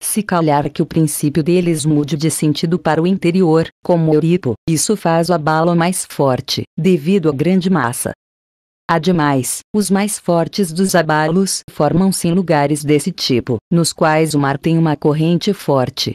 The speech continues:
ou nos quais a região é mais porosa e cavernosa. Por isso, tais abalos formam-se no Helesponto,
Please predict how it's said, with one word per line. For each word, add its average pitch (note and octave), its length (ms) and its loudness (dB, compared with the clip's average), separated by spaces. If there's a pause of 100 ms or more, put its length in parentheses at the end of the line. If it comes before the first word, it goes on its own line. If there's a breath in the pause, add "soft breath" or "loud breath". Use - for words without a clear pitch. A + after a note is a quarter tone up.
ou F3+ 180 4
nos G3+ 160 0
quais D3+ 380 0
a E3+ 60 2
região D#3 680 0
é E3+ 120 2
mais E3 320 0
porosa D3+ 480 0
e E3+ 60 -2
cavernosa. C#3+ 800 0 (500)
Por E3 220 0
isso, E3+ 440 0 (200)
tais C#3+ 300 0
abalos D#3+ 520 0
formam-se F#3 640 0
no E3 100 2
Helesponto, E3+ 840 0